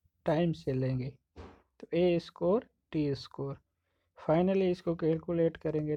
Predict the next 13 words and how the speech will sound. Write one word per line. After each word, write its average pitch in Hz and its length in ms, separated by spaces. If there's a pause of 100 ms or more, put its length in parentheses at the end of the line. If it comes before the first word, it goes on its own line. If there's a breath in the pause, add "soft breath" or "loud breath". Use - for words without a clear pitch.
तो 151 100
आ 147 180
जाएगी 147 320 (140)
एम 165 240 (100)
वन 160 220 (220)
एल 165 220 (120)
थ्री 156 260 (160)
टी 170 320
माइनस 156 420 (120)
फ़ोर 151 340 (240)
ए 156 180
माइनस 135 540
टू। 123 200